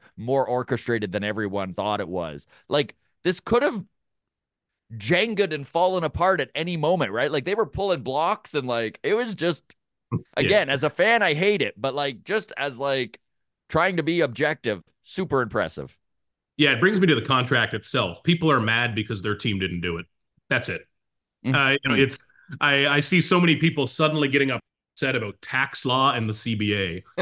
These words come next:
Speaker 2: You're not upset about that.
Speaker 1: <laughs>
Speaker 2: You're not upset about the state of California missing out on all those taxes, ninety-six million bucks in tax.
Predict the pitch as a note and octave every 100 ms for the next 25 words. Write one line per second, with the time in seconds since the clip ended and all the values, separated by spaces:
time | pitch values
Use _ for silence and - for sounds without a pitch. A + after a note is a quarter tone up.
0 | - - D3 F3+ G3 F3+ E3 F3 D3 C3
1 | C3+ G#2+ F#2+ - - - - C3+ _ D#3+
2 | E3 F#3 F3+ F#3 G3+ F#3 E3 D#3+ - E3+
3 | D#3+ - D#3+ D#3+ - D#3+ D#3+ C3 A#2+ C#3+
4 | C#3+ C3+ C#3+ C#3 B2+ C3 C3 B2 A#2+ C3
5 | C3 A#2+ - A3 C#3 B2+ C#3+ C#3 C3+ C#3
6 | B2+ C3 B2+ B2+ B2